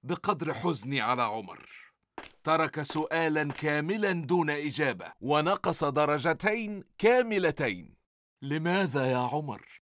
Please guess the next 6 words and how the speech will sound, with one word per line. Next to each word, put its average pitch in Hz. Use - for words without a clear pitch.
كيف 196
تراجع 160
مستواك 165
بهذا 180
الشكل 139
المفاجئ؟ 131